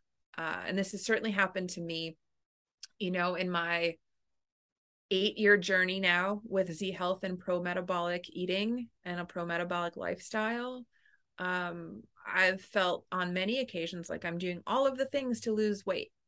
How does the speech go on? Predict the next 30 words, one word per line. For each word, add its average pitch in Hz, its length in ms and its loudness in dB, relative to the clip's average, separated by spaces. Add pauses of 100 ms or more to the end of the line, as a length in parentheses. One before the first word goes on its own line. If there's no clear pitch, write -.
(440)
properly, 175 720 -2
right? 180 320 0 (380)
And 175 120 -4
I 185 100 0
don't 175 340 -2
lose 160 240 -6
weight, - 400 -10
and 180 100 -8
it's 185 180 -8
really 165 220 0
frustrating. - 800 -12 (920)
And 185 160 0
it's 190 160 2 (100)
always, 196 640 2
I, 175 300 -8
I - 20 -2
mean, 180 420 -6 (300)
now 185 320 2
again, 185 320 0
eight - 240 -4
years 180 260 -2
in, 185 380 -4 (100)
I'm 175 160 -6
starting 180 340 -2
to 180 100 -2
lose 175 260 -4
weight 170 240 0
easily 190 420 -2
without 175 360 -2
trying, 196 540 -2